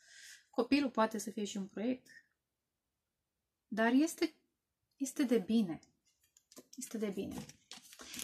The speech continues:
Cam aceasta ar fi etalarea pentru fecioară, pentru august două mii nouăsprezece. Sper că am fost coerentă și sunt curioasă cum, uh,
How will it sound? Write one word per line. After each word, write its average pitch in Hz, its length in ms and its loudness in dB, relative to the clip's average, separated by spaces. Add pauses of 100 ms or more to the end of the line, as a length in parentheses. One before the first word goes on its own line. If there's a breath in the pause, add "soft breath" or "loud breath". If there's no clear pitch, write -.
(100)
Cam 262 180 8
aceasta 311 380 4
ar 277 60 4
fi - 160 0
etalarea 240 640 4
pentru 269 420 6
fecioară, 202 680 0
pentru 269 680 4
august 208 600 2
două 233 220 0
mii 226 200 2
nouăsprezece. 202 1120 -4 (1600 soft breath)
Sper 277 360 4
că 277 120 -2 (320)
am 240 80 2
fost 247 420 0
coerentă 226 680 0 (260)
și - 760 0 (640)
sunt 269 240 0
curioasă 269 440 4
cum, 262 340 8
uh, 240 540 6